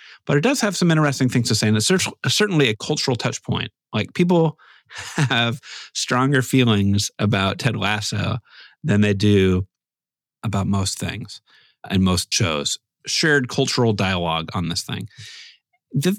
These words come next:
thing about the finale, 'cause you asked me about the finale, is, you know, by the time I'd gotten to the finale, I'm like, "What is this show?"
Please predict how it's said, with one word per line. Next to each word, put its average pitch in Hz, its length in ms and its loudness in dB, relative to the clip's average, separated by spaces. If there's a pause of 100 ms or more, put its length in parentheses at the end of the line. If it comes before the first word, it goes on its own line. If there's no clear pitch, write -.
(120)
thing 370 120 2
about 381 140 2
the 220 60 0
finale, 117 680 0
'cause 110 140 -2
you 107 80 2
asked 101 140 -2
me 101 60 2
about 90 180 -2
the - 60 -8
finale, 85 680 -4 (520)
is, 175 1040 2 (500)
you 160 100 -2
know, 156 60 2
by 175 140 0
the 214 80 -2
time 370 220 -2
I'd 220 160 2
gotten 180 260 0
to 143 100 2
the 123 100 2
finale, 98 760 2
I'm 127 100 2
like, 185 160 2
"What 294 300 2 (100)
is 233 360 2
this 196 180 2
show?" 254 560 -2